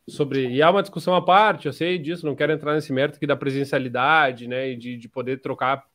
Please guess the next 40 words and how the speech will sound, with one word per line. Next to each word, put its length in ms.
pessoalmente 460
com 60
as 80
pessoas, 420
né. 160
É, 320
tem 100
uma 140
coisa 200
muito 280
bacana 480
que, 640
que 100
a 60
gente 220
nota 240
aqui 120
mesmo, 300
né, 140
no 100
nosso 300
aqui, 320
a 80
gente 120
sabe, 440
inevitavelmente 720
a 40
gente 80
tá 100
aqui 140
na 120
tela 180
do 80
computador, 460
a 60
gente 180
acaba 240
dividindo 400
a 40
atenção, 560